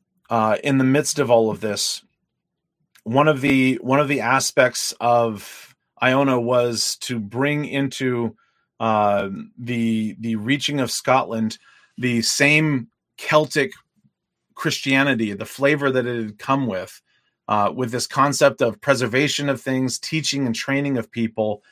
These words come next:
uh, in order to go out as hermits and missionaries into the world, uh, to reach them, to evangelize people, uh, to build schools, to build hospitals, whatever the case may be.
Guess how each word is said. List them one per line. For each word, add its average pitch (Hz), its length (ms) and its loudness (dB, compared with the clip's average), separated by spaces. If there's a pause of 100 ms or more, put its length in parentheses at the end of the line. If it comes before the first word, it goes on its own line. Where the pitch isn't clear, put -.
(220)
uh, 117 200 0
in 131 140 0
order 139 240 2
to 127 120 -6
go 127 200 0
out 127 240 6
as 110 160 -4
hermits 147 480 -2
and 113 140 0
missionaries 123 500 -2
into 117 220 -8
the 101 100 -6
world, 110 420 -2 (460)
uh, 107 240 2
to 123 200 -6
reach 123 380 -2
them, 127 440 2
to 104 140 -6
evangelize 123 640 2
people, 117 560 0 (340)
uh, 101 120 -2
to - 160 -10
build 110 220 -4
schools, 135 580 0
to 110 120 -10
build 101 180 -6
hospitals, 120 640 -2
whatever 113 320 0
the 113 80 -4
case 107 300 -4
may 101 140 -4
be. 95 420 -6